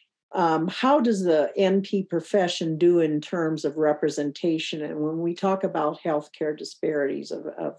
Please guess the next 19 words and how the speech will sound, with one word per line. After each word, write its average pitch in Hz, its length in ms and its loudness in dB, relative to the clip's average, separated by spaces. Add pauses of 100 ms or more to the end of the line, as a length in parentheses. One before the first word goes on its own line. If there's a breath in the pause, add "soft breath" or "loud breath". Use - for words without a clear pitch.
(100)
reaching 160 440 -6
out 151 220 -8
to, 151 280 -8 (540 soft breath)
to 156 400 -4 (180)
different 156 340 -2
populations, 151 1000 -4 (420 loud breath)
does 262 380 2
the 220 160 -4
N 208 240 2
P 196 200 -2
workforce 180 760 0
reflect 180 560 -4
the 165 80 -2
wider 156 360 0
population 156 840 -2
in 143 180 -2
terms 143 380 -4
of 139 140 -8
race, 170 580 0